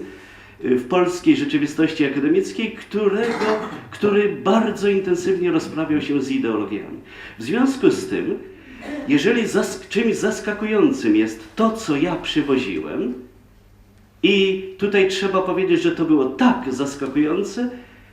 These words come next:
że nawet niektórzy fachowcy powiedzieli: "A jeżeli Tadeusz ma rację, to",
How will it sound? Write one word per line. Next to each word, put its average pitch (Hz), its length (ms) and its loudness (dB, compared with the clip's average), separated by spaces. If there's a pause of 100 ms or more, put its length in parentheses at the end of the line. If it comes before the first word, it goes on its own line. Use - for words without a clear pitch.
(160)
że 147 220 2
nawet 202 440 0
niektórzy 202 640 -2
fachowcy 185 680 -4
powiedzieli: 131 680 0 (240)
"A 113 80 -6
jeżeli 127 340 0
Tadeusz 143 520 0
ma 123 140 -6
rację, - 460 -16 (1700)
to", - 580 0